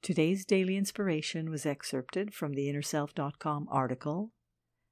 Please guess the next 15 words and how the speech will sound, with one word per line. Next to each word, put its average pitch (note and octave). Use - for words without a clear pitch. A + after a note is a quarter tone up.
How A3
to -
Access F3
Higher F3
Wisdom, -
written D3+
by D3
Marie C3+
T. -
Russell. -
This F3+
is G3+
Marie D#3+
T. G#3
Russell, G3